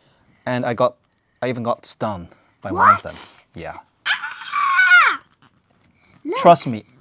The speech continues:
Speaker 2: what's
Speaker 1: it
Speaker 2: this one?
Speaker 1: hurts so much. So,
Speaker 2: Look,
Speaker 1: yeah,
Speaker 2: look,
Speaker 1: never
Speaker 2: look, look, look, look.
Speaker 1: Okay.
Speaker 2: You, I, I actually
Speaker 1: You should, you should never trouble
Speaker 2: I
Speaker 1: the
Speaker 2: like,
Speaker 1: bumblebee,
Speaker 2: I
Speaker 1: right?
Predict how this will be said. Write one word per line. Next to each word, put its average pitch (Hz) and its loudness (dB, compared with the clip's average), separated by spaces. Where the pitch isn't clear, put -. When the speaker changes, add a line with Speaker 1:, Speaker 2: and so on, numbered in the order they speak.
Speaker 2:
what's 571 -6
Speaker 1:
it - 0
Speaker 2:
this - -4
one? 403 -4
Speaker 1:
hurts - 2
so - 0
much. - -10
So, 107 -6
Speaker 2:
Look, 508 -6
Speaker 1:
yeah, 113 -4
Speaker 2:
look, 539 -4
Speaker 1:
never 151 6
Speaker 2:
look, 135 0
look, 508 -6
look, 571 -6
look. 403 -6
Speaker 1:
Okay. 160 -2
Speaker 2:
You, 381 -4
I, 392 -4
I 370 -14
actually 370 -12
Speaker 1:
You 359 -8
should, 339 0
you 156 -4
should 147 -4
never 151 -2
trouble 120 -4
Speaker 2:
I 403 -2
Speaker 1:
the 494 0
Speaker 2:
like, - 4
Speaker 1:
bumblebee, - -2
Speaker 2:
I - 0
Speaker 1:
right? - -6